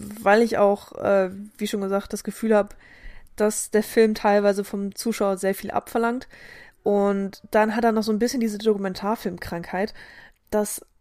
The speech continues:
dreißig Namen in den Raum geschmissen werden. Dann von, also meinetwegen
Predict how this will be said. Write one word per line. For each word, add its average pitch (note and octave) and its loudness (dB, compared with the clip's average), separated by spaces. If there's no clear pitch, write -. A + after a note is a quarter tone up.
dreißig A#3 0
Namen G3 -2
in - -10
den F3+ -4
Raum F#3 -4
geschmissen F#3 -6
werden. F3+ -2
Dann A3 4
von, G#3 -2
also G#3+ -4
meinetwegen G#3+ 2